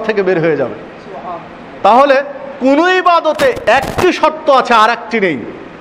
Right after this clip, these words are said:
রাসূলের তরিকা আছে, আল্লাহর সন্তুষ্টি নেই, অথবা আল্লাহর সন্তুষ্টি আছে, রাসূলের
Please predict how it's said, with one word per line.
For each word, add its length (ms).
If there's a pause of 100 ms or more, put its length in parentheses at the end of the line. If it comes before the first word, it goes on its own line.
(440)
রাসূলের 540 (140)
তরিকা 400
আছে, 260
আল্লাহর 340 (100)
সন্তুষ্টি 560
নেই, 180 (440)
অথবা 560 (280)
আল্লাহর 420
সন্তুষ্টি 760
আছে, 280
রাসূলের 460